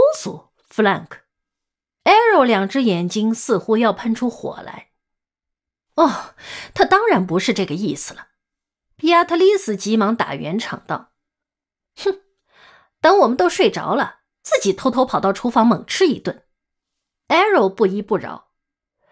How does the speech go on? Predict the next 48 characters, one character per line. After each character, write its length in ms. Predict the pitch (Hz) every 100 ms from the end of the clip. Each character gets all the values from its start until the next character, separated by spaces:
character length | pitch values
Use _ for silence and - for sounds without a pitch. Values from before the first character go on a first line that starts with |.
| _ _
弗 160 | - 311
兰 200 | 392 466
克 120 | 320
一 180 | 254 294
听 240 | - 339
这 220 | 330 381
话， 440 | 151 - 160 - _ _ -
顿 200 | 240 170
时 180 | -
站 240 | 175 247 160
了 100 | -
起 200 | - -
来。 140 | - _ _ _ _ _ _ _ _ _ _ -
“Arrow， 460 | 339 302 226 - _ _ - - -
你 80 | - 508
怎 120 | 466
么 60 | 302
能 120 | 359
这 140 | 392 415
样 140 | 220
说 200 | - 226
话？ 360 | 214 247 - _ _ _ _ _ _ -
我 80 | 453
自 220 | - 466
己 120 | 196
做 180 | 170 254
不 80 | 190
到 180 | 214 170
的 100 | 175
事， 340 | - 196 _ _ _ -
从 300 | - 359 440
来 120 | 320
不 120 | 370
会 160 | 403 277
要 180 | 392
求 140 | 381 254
别 240 | 196 180
人 160 | 403 330
去 160 | -
做。 300 | 180 180 - _ _ _ _ _ _ _ -
你 120 | 247
认 200 | 190 220
识 140 | -
我 120 | 208 170
这 140 | 285
么 60 | 208
多 160 | 254
年， 300 | 233 175 208